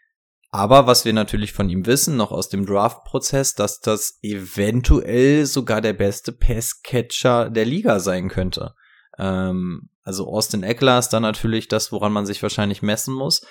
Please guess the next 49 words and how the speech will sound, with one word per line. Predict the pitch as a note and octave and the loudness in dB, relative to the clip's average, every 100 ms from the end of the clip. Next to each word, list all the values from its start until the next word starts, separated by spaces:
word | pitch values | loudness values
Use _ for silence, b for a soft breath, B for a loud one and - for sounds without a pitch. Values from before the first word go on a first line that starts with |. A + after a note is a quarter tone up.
| B B | B B
Aber | - G2+ | -4 -2
das | G2+ - | -2 -4
stößt | - A#2+ A#2+ - | 0 2 2 2
schon | D3 C#3 | 0 2
so | A#2 | 0
fast | - - G#2+ G#2 - | -4 -4 -2 -4 -4
in | A#2+ | -4
die | B2 B2+ | 0 0
Region, | C3 A#2 D3 D#3 A2+ | 0 0 0 2 2
was | G2+ - | 2 0
man | G#2+ | -2
vorher | - - C3+ C#3+ G#2+ F2+ | -2 2 6 6 6 2
immer | F2+ F#2+ F#2 | 0 -2 0
gehört | F#2 F#2+ G2 | 2 2 0
hat, | F2 | -4
vor | - A#2 | 4 6
der | G2+ | 6
Verletzung. | - F#2 F2 - - F2+ | 0 -4 -4 -4 -4 -2
Deswegen | F2+ - G2+ G#2 | -4 0 0 0
war | G2 | -2
Etienne | G2+ - G#2+ | -2 -2 -2
ja | G#2 | 0
letztes | G#2 - - | 0 -2 0
Jahr | G#2 G2 | 0 4
auch | C#3+ G2 | 4 4
sehr, | G2 G2+ | 2 2
sehr | G2 G2+ | 4 2
hoch | G#2+ A2 G#2 | 2 0 -2
im | G#2 | 0
Rennen. | B2+ A2 | 0 0
Hat | G2 | -2
sich | G#2+ - | -4 -6
zum | A2 | -4
Glück | G#2 A2 | -4 -2
dann, | A2 G#2+ A2 _ | -4 -4 -8 _
was | G2 - | -8 -6
heißt | F#2 | -6
zum | G2+ | -4
Glück, | A2 B2 B B B B B _ - | -2 -2 B B B B B _ -12
zum | A2 G#2+ | -4 0
Glück | A#2+ | 0
für | - A2 | 0 2
uns | C#3+ D#3 - | 4 4 2
so | A#2+ C#3 | 4 4
früh | - C3 B2 | 6 2 4
verletzt, | A2+ A#2 A#2+ | 4 2 2
als | A2 - | -2 -2
dass | - | -4
man | A2 G#2+ G#2 | -2 -2 -4